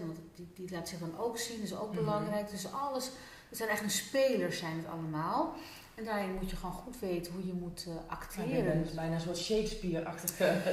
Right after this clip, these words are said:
Speaker 1: Ja, nou ja, goed, ik ben heel erg van, eh, misschien poëtisch zet ik het neer, maar zo voel ik het dan <laughs> ook. Het is natuurlijk wel keiharde realiteit,
Speaker 2: Ja,
Speaker 1: maar
Speaker 2: ja.
Speaker 1: zo zie ik het wel.
Speaker 2: Ja.
Speaker 1: Hè, dat je dan, eh, ja, als je poë-, als je filosofisch schiet, poëtisch gezien, ja, dan zitten ze daar in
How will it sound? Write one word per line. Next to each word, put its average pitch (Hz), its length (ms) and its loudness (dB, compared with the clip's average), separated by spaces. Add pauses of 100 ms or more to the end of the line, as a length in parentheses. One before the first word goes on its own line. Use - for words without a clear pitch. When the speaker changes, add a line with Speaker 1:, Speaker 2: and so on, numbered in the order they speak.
(120)
Speaker 1:
Ja, 277 160 12
nou 262 100 12
ja, 240 200 12
goed, 254 120 8
ik - 80 6
ben 233 160 8
heel 247 160 12
erg 247 120 12
van, 240 180 6
eh, 233 80 6
misschien 240 300 2
poëtisch 226 440 10
zet 220 140 2
ik 214 80 -2
het - 120 -2
neer, 247 160 6
maar 226 80 6
zo 214 100 2
voel - 280 0
ik - 60 0 (160)
het - 120 8
dan 240 100 8 (160)
<laughs> - 240 8
ook. 262 240 8 (300)
Het 220 120 2
is 233 60 6
natuurlijk 214 300 4
wel 214 120 -2
keiharde 208 440 12
realiteit, 196 520 8
Speaker 2:
Ja, 185 100 12
Speaker 1:
maar 190 180 12
Speaker 2:
ja. 269 160 12
Speaker 1:
zo - 80 8
zie 262 100 4
ik 240 60 0
het 180 140 0
wel. 190 100 4
Speaker 2:
Ja. 294 280 8
Speaker 1:
Hè, 254 180 2
dat 254 100 -2
je 247 60 -4
dan, 220 260 0
eh, 208 160 2
ja, 202 180 2
als 180 120 -2
je 202 60 -4
poë-, 208 360 0
als 190 140 -2
je - 60 -2
filosofisch 226 560 4
schiet, 233 280 -2
poëtisch 220 320 2
gezien, 214 320 -4 (240)
ja, 202 400 8
dan 240 100 2
zitten - 260 2
ze 202 80 -2
daar 190 360 4
in 185 160 0